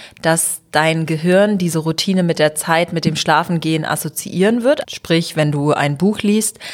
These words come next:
assoziiert dein Körper dann damit, okay, der liest jetzt ein Buch, der wird demnächst schlafen gehen. Das heißt, dein Körper stellt sich schon darauf ein, bald zu schlafen und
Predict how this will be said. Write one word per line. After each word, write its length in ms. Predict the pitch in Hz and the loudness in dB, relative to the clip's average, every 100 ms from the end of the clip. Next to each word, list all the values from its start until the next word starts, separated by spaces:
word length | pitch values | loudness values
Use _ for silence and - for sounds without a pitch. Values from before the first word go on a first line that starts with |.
| - - | -12 -6
assoziiert 580 | 151 160 - - 170 | -4 -4 -2 0 2
dein 100 | 151 | 0
Körper 340 | 151 175 175 180 | 0 0 0 2
dann 160 | 160 | 2
damit, 360 | 156 151 175 160 | 2 2 2 0
okay, 320 | 143 - 226 | -2 0 2
der 120 | 202 | 2
liest 220 | 156 156 - | 0 -2 -4
jetzt 220 | 143 - | -6 -6
ein 80 | 151 | -4
Buch, 220 | 226 214 | -4 -2
der 200 | - 156 | -2 0
wird 140 | 156 | 0
demnächst 400 | 147 147 143 - | -2 -2 -4 -4
schlafen 440 | - 147 147 151 139 | 0 0 0 -2 -6
gehen. 300 | - - 170 - - - - | -8 -8 -12 -14 -20 -20 -14
Das 240 | - - 175 | -6 -2 2
heißt, 340 | 175 202 - | 2 2 0
dein 140 | 160 | -2
Körper 340 | 147 180 180 180 | 0 0 2 0
stellt 360 | - 175 175 | 0 2 2
sich 120 | 175 - | 0 -2
schon 360 | 165 165 165 | -2 -2 -2
darauf 340 | - 147 143 - | -2 -2 -2 0
ein, 300 | 151 175 180 | 0 0 0
bald 280 | 151 151 - | 0 0 -6
zu 140 | - | -8
schlafen 640 | - 165 175 214 240 233 262 - - - | -2 2 2 2 -2 -4 -4 -12 -20 -4
und 400 | 165 165 165 | 2 2 2